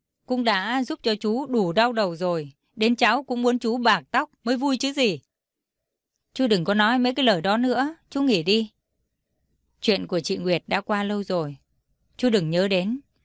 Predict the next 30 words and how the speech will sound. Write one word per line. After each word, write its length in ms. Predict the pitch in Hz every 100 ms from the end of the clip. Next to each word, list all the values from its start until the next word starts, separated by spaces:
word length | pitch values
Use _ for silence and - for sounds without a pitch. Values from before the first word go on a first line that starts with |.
| _ _
cũng 180 | - 254
đừng 240 | 226 170 156
trách 180 | 254 -
cứ 120 | 233
ai 220 | 233 208
nữa. 340 | 202 190 220 269 _ _ _ _ _ _
Ngày 160 | 202 185
ấy 120 | 240
chị 160 | -
Nguyệt 260 | 208 196 165
do 280 | 165 208 208
suy 180 | - 226
nghĩ 240 | 190 220
không 240 | - 214
thông 280 | 208 208 202 196
nên 340 | 202 202 196
mới 280 | 196 190 240
hành 220 | 269 175
động 220 | 170 175
nông 160 | 208 233
nổi 180 | 202 151
như 160 | 185
vậy. 260 | 202 185 151 - _ _ _ _ _ _ _ _ _
Nếu 200 | 185 196
mẹ 200 | 233 -
cháu 300 | - 175 226
không 260 | - 226
gây 200 | 202 202
áp 180 | 190 262
lực, 240 | 214 175